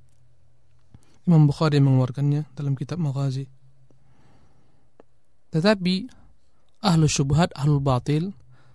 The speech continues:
menjadikan hadis ini sebagai landasan pemikiran mereka, bahwasanya menurut mereka siapapun juga yang telah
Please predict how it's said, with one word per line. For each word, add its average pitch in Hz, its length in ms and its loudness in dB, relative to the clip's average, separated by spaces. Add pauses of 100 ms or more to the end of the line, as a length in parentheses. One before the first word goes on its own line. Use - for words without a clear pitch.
(1400)
menjadikan 151 480 0
hadis 147 260 -4
ini 160 140 -2
sebagai 143 260 -4
landasan 147 640 -2 (160)
pemikiran 143 420 0
mereka, 131 300 -2
bahwasanya 143 560 2
menurut 190 400 2
mereka 156 400 -2 (400)
siapapun 175 640 2
juga 175 240 4
yang 147 160 4
telah 165 180 0